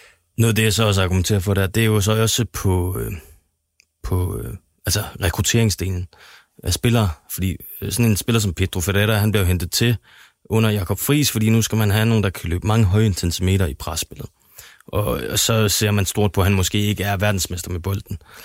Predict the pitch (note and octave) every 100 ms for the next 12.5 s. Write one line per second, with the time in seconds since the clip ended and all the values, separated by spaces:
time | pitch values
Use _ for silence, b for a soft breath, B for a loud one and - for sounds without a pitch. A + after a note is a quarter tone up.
0 | B B - A2+ A2+ A#2 - - G2+ A2
1 | G#2 F#2 A2 G#2 G#2 G2+ F#2+ G2 G2+ A#2+
2 | A2+ B B B - A#2 - B2 C3+ B2+
3 | G#2+ A2 - D3 C3 - A#2 G#2 G#2+ G#2+
4 | - G2 G2+ A2 A2+ A2 - - A#2 B2
5 | - A2 - G#2 G2+ B B B B B
6 | - - B2+ B2 A#2+ G#2 A#2+ A2+ G2+ G2
7 | F#2 - - G2+ G2 F2 A#2 G2+ G2+ G#2+
8 | A2+ G#2 G#2 G2+ F2+ G2 G2+ - G2+ G2+
9 | G2+ G2 G2 D#2+ _ _ _ _ - -
10 | F2+ F#2+ E2+ G2+ G2 F#2+ - A2 - F#2
11 | - F2 G2 - F#2 - F#2+ - - -
12 | - F2 - D#2+ G2+